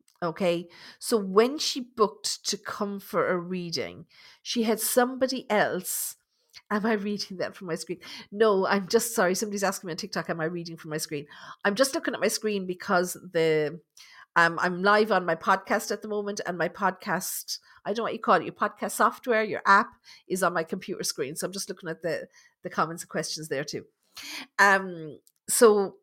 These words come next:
what was I saying? Um,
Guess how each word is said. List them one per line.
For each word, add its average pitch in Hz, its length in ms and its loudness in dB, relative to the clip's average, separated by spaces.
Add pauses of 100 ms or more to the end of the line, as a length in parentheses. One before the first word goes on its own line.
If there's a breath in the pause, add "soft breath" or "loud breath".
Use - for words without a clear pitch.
(1040)
what 175 140 0
was 175 140 0
I 170 60 0
saying? 147 340 -2 (500 loud breath)
Um, 170 800 0